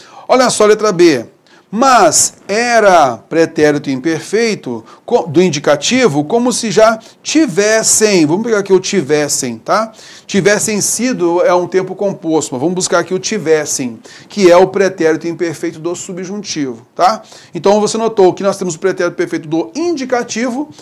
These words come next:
e pretérito imperfeito do subjuntivo, então está fora. Letra C. Um amigo é alguém, presente do indicativo, com quem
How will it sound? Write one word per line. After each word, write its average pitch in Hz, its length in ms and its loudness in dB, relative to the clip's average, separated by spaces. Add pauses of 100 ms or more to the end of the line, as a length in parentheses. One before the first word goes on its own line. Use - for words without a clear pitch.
(140)
e 214 80 -8
pretérito 190 540 0
imperfeito 190 480 -6
do 214 340 0
subjuntivo, 233 920 -4
então 156 220 -4
está 165 220 -4
fora. 139 560 -2 (880)
Letra 147 240 -4
C. 185 400 4 (540)
Um 254 120 6
amigo 202 720 6 (160)
é 254 380 2
alguém, 147 920 4
presente 151 540 0
do 165 80 -2
indicativo, 151 800 -4
com 226 240 -2
quem 208 420 -2